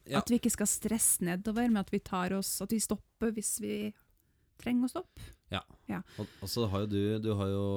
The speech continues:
Speaker 1: besteforeldrene dine i Misvær i Nordland kommune.
Speaker 2: Ja,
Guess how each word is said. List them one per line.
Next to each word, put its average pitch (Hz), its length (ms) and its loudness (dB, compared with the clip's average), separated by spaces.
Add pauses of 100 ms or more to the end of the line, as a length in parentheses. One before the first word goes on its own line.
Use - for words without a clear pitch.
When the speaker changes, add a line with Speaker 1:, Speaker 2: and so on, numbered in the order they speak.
(140)
Speaker 1:
besteforeldrene 82 840 -4
dine 90 260 -2
i 87 120 -2
Misvær 82 520 -4
i 87 140 -2
Nordland 73 640 -4
kommune. - 220 0
Speaker 2:
Ja, 156 160 -2